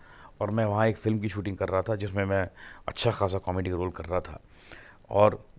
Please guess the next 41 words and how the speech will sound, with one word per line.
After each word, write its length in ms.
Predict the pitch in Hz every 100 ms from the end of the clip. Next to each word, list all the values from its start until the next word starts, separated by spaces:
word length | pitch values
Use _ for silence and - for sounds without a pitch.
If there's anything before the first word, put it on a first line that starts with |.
| - -
मुझे 360 | 101 104 117 -
सिर्फ 280 | - 151 - -
एक 300 | 131 147 107
दिन 140 | 120
में 280 | 120 120 123
अपनी 560 | 107 104 107 101 95 - -
मदर 500 | - 98 98 98 107 - - 78 -
की 180 | 98 90
जो 160 | 95
आके 540 | 92 90 92 90 - 90
क्रीमेशन 540 | - 90 95 92 104
किया 280 | 90 104 110
मैंने, 300 | 104 90 104 - - - - - - - -
और 100 | 95
उसके 220 | - 107
बाद 260 | 101 104
वापस 320 | 98 104 120 104
अगले 220 | 107 123
दिन 140 | 131
मैं 240 | 117 120 123
फिर 200 | - 160
चला 240 | 135 110
गया 140 | 98
काम 240 | 95 95 87
के 160 | 87
ऊपर। 200 | 90 90 101 - - -
और 140 | - 110
मुझे, 440 | 113 117 135 131 -
मेरे 220 | 113 127
पास 180 | 156 135
मतलब 280 | 143 143 123
कि 240 | 156 147 - - - - - -
बाकी, 340 | - 98 160
बाकी 340 | 113 98 123 156
सब 180 | 165
लोग 220 | 165 165 135
मेरे 220 | 131 120
घर 160 | 107
पे 180 | 107 113
यहाँ 180 | 104 101
पर 280 | 95 101